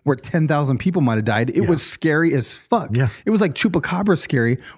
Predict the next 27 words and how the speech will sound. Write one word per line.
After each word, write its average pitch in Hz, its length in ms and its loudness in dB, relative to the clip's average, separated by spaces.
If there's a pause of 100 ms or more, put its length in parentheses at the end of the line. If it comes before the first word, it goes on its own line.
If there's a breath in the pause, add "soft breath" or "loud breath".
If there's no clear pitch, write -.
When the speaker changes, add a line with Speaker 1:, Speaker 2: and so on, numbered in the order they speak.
Speaker 1:
watching 185 400 0
those 165 160 2
motherfuckers 151 680 0
go 151 240 2
through 135 300 0
the 120 80 0
holes. 110 440 0 (260 loud breath)
But 151 100 -2
they 185 80 2
did 185 180 0
such 190 300 0
a 226 40 0
good 180 140 2
job 143 340 0
on 131 100 2
that 120 120 -4
thing 156 140 2
I 139 60 2
watched 123 260 0
because 131 240 2
it - 20 4
would 110 160 0
jump 127 340 0
back 139 280 0
to 113 260 0
actual 131 400 0
footage 107 560 -2